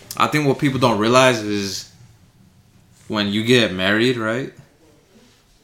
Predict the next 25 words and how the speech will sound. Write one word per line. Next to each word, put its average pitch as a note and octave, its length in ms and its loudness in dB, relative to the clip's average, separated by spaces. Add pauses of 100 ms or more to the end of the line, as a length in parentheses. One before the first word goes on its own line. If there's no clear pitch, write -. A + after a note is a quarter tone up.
You A2 180 -4
kinda A#2 300 -2
wo-, G2+ 240 -8
you A#2+ 140 0
have B2 400 2
to B2+ 60 -4
work A#2 280 0
as G#2 220 -2
a D#2+ 40 -12
team, F2+ 400 -10
bro. - 200 -18 (680)
So - 200 -4
their A#2+ 240 4
business D3+ 440 2
is A2 80 -6
now A#2 140 2
your A2+ 220 2
business, C3+ 480 -2
and G#2 100 -8
your A2+ 140 0
business A2 340 -2
is G#2 40 -6
now G#2 220 -2
their F#2+ 180 0
business. - 540 -12